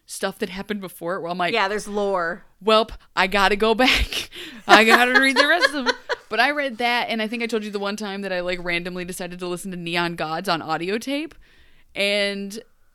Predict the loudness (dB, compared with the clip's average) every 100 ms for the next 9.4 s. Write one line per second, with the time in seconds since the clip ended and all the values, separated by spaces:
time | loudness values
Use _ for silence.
0 | _ _ _ -2 -2 0 -4 -4 -6 -6
1 | -8 -10 -10 -8 -8 -8 -12 -10 -12 -16
2 | -18 _ -10 -8 -8 -14 -10 -4 0 0
3 | 0 -2 0 -2 -2 -6 -10 -14 -8 -6
4 | -4 -4 -4 -4 -4 -4 -6 -10 -8 -10
5 | -10 -12 -12 -8 -6 -8 -6 -6 -6 -8
6 | -8 -10 -12 _ _ -10 -8 -6 -8 -8
7 | -8 -4 0 2 2 -2 -2 -4 -4 -6
8 | -6 -6 -6 -4 -4 -6 -8 -10 -8 -6
9 | -6 -6 -10 -14